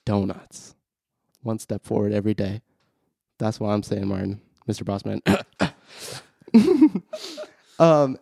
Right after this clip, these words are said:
and the second one is that, uh, wherever I meet you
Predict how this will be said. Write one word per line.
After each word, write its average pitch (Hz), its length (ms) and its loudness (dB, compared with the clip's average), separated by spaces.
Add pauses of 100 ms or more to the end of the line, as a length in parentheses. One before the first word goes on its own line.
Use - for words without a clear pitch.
and 165 380 -2 (100)
the 147 140 -4
second 220 340 -6
one 127 380 0 (960)
is 120 200 -2
that, 120 420 0
uh, 123 340 2 (600)
wherever 139 680 0 (460)
I 120 140 2
meet 120 280 -2
you 120 340 0